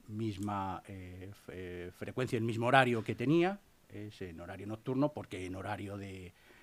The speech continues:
de mañana, por así decirlo, las urgencias las atiende el propio, los dos centros de salud que hay en el, en el municipio. Entonces, eh, por nuestra parte, es decir, por lo que, nuestra parte, de lo que se refiere al, al municipio de Pinto, eh,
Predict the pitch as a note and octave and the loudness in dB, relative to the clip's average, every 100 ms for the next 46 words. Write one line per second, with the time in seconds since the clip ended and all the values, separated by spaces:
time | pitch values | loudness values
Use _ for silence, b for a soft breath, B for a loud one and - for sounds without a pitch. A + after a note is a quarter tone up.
0 | B A2 B2 A#2 A#2 B2 C3 C#3 - G2+ | B -2 0 0 0 2 2 -2 -8 -10
1 | F#2+ A2+ A2+ A#2 B2 A2+ - G#2+ G#2 G#2 | -4 -4 -2 0 2 2 0 -4 -4 -2
2 | A2 A2 - G2 A2+ G2+ G2+ F#2+ F#2 G2+ | -2 -2 -4 -4 -4 -4 -4 -6 -8 -8
3 | G2 F#2+ B B B B - A#2+ G#2+ - | -8 -10 B B B B 0 2 0 -4
4 | B2+ A#2+ A2 - B2+ A2+ A2 G#2+ F#2+ A2 | -2 0 -2 -4 -2 0 -2 -4 -4 -6
5 | G#2 G2+ G2 G#2+ G#2+ G#2 - G#2+ F#2+ F#2+ | -6 -6 -4 -4 -4 -4 -2 -2 -2 -4
6 | F2+ E2+ D#2+ D#2 - B B B B B2 | -6 -8 -10 -14 -16 B B B B -4
7 | G#2+ F2+ F2+ F2+ F#2 F2 E2+ E2+ E2+ E2+ | -4 -4 -10 -10 -12 -12 -12 -12 -12 -10
8 | G#2 G2 - B B B - F2 D#2+ E2+ | -10 -8 -12 B B B -12 -10 -10 -12
9 | E2+ - F#2 F#2+ G2+ - G2+ A2 C3 A2 | -12 -10 -10 -8 -10 -8 -8 0 2 2
10 | - - G2+ - G2 F#2 F#2 - - - | -4 -14 -12 -10 -8 -8 -10 -12 -18 -18
11 | - C#3 A2 G#2+ G2 B2+ A2 G#2 F#2+ - | -16 -12 -10 -8 0 0 0 -6 -8 -12
12 | - - A#2 A2+ A2 G2+ G2+ G#2 G#2 G#2+ | -16 -10 -4 -2 -2 -4 -6 -6 -4 -4
13 | G2+ A2+ G#2+ G#2+ A#2 A#2 G#2+ F2+ B B | -6 -6 -6 -6 -4 -4 -4 -8 B B
14 | B - A2 G2+ | B -12 -8 -8